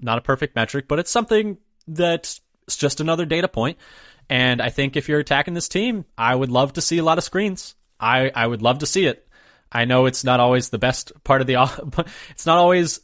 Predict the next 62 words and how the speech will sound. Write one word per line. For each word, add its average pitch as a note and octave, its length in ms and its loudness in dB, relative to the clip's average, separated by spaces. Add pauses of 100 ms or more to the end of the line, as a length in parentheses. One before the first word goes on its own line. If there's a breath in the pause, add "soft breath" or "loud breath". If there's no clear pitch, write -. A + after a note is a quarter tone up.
super E3 320 2
efficient C#3+ 380 -2
to D3 80 -2
run C3 140 2
wide B2 160 2
receiver B2+ 280 -4
screens, G#3 260 -2
but D3+ 120 -2
I D3 80 4
would C#3+ 140 0
love D#3+ 200 2
to - 100 -2
see C#3+ 360 -2
some, A#2 640 0
some B2+ 180 -6
screens C#3 300 -2
to - 100 -6
Aaron A#2+ 200 0
Jones. B2 280 0
I G#2+ 40 2
feel E3+ 160 -2
like G3 160 0
they B2+ 80 0
have G#2+ 140 -4
not A2+ 260 -2
used B2 200 -6
the G#2+ 60 -8
screen A2+ 280 -6
game C#3 180 0
much B2+ 220 -6
at F#2 60 -10
all F#2 160 -2
this B2 200 -6
year. D#3+ 200 -2 (640 soft breath)
Um, G#2 300 -2
not C3+ 140 2
entirely B2 400 -2
sure A#2 400 -2 (320)
why A#2 280 0
that A2+ 160 -2
is, D#3+ 200 -4
but F#2+ 360 -4 (580 soft breath)
I G#2+ 100 -2
would A#2 160 0
love B2 160 2
to C3+ 80 -6
see C3+ 160 -2
them B2 180 -2
get A#2 160 -2
the B2+ 60 -6
ball A#2 200 4
out A2+ 100 4
in A2+ 60 -6
space. B2+ 380 -2
And A#2+ 100 -4
I A#2 40 0
think A#2 240 -4
that B2 280 0
and C3+ 140 -8
the B2+ 80 -2
running B2+ 280 0
game, E3+ 320 -6